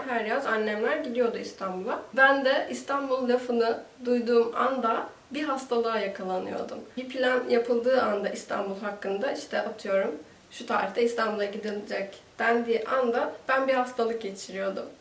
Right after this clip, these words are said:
Birinde su çiçeği oldum, diğerinde kaba kulak oldum. Bir diğerinde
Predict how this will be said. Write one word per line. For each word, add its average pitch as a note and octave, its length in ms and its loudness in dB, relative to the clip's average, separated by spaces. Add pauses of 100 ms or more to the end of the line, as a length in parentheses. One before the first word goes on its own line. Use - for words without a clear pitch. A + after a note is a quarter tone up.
(100)
Birinde C4 680 4
su A#3+ 200 -8
çiçeği A3+ 380 0
oldum, F#3+ 400 -2 (440)
diğerinde A#3 420 2
kaba A3 260 -2
kulak G#3+ 300 -4
oldum. F#3 420 -4 (800)
Bir B3 140 0
diğerinde A#3 720 4